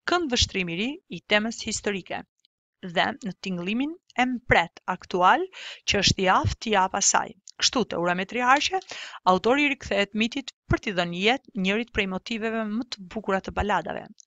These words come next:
atij të murimit. Një numër jo i vogël prozash të Kadares ngrihen mbi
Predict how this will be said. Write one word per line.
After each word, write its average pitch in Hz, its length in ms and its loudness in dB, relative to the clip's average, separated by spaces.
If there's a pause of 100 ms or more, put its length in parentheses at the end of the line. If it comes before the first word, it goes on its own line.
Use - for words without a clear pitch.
atij 180 260 -14
të 185 100 -8
murimit. 180 420 -8 (640)
Një 185 160 -2
numër 247 300 -2
jo 196 140 0
i 170 100 -4
vogël 208 300 0
prozash 175 480 2
të - 120 -20
Kadares 190 460 -4 (360)
ngrihen 208 540 -2
mbi 175 140 -4